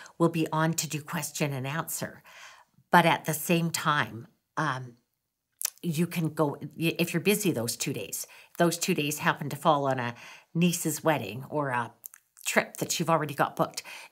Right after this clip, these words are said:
you can do those recordings anytime during the twelve months. So the recorded is nice, and we will continue to do this because, um, it, it's just impossible for everybody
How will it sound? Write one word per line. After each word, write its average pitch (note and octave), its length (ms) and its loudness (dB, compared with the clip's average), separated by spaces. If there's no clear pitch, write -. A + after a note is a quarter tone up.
you F3+ 200 2
can G3+ 220 -2
do F#3+ 140 2
those D#3 300 0
recordings D3 580 -4
anytime F3+ 640 4
during D3 300 0
the C3+ 80 -4
twelve A#2 380 -4
months. - 380 -8
So - 220 4
the E3+ 100 2
recorded A3 600 2
is E3 220 0
nice, E3 360 -2
and E3+ 200 0
we F3+ 100 0
will F#3+ 160 -2
continue E3 560 -2
to - 160 -6
do A#2+ 140 -6
this - 260 -8
because, C#3 540 -6
um, C3 200 0
it, - 180 0
it's F#3 200 4
just E3+ 180 -2
impossible C#3 760 -2
for - 240 -4
everybody C#3 640 -4